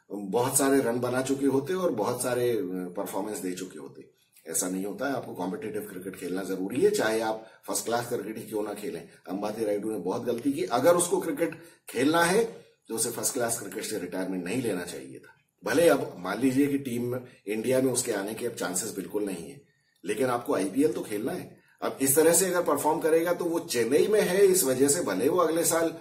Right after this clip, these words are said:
उ-, उसको वापस ले लें अपनी team में या रखें अपनी team में, retain करें,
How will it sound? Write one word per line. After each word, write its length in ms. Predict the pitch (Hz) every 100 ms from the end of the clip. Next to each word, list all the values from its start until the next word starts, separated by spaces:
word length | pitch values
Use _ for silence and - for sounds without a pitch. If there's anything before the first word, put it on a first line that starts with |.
| - - - -
उ-, 100 | 151
उसको 320 | 151 135 147
वापस 500 | 123 110 143 139 - 131
ले 420 | 113 92 101 151
लें 180 | 156 123
अपनी 220 | 113 113
team 300 | 107 101 95
में 180 | 113 151
या 100 | 120
रखें 420 | 101 - 151 135
अपनी 120 | 123
team 280 | 92 90 92
में, 100 | 135
retain 380 | 92 101 127 143
करें, 340 | 95 123